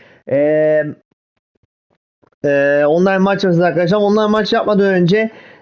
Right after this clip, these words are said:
e, şöyle oyun planı, şöyle oyun planımı size göstereyim arkadaşlar. Video dışı ben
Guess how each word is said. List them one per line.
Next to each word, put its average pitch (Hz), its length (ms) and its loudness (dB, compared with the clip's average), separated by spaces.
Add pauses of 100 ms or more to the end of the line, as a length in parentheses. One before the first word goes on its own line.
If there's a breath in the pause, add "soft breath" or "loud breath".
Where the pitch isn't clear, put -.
e, 165 340 -2
şöyle 196 280 -2
oyun 202 340 0
planı, 196 540 0
şöyle 196 340 -2
oyun 202 240 0
planımı 190 360 -2
size 190 200 0
göstereyim 180 460 -2
arkadaşlar. 180 340 -2
Video 180 160 -2
dışı 185 340 -2
ben 180 220 -2